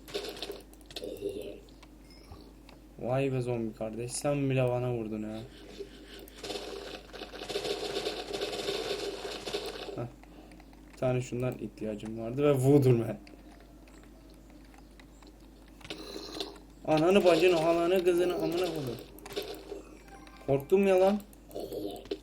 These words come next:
Ha, bir tane daha çıktı. Ha, şal.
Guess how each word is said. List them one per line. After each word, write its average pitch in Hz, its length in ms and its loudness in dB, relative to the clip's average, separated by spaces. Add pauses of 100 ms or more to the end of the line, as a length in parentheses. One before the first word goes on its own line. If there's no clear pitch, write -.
(260)
Ha, 131 140 -2
bir 127 60 -4
tane 135 220 -4
daha 127 140 -6
çıktı. - 220 -18 (2250)
Ha, 143 180 2
şal. 151 300 2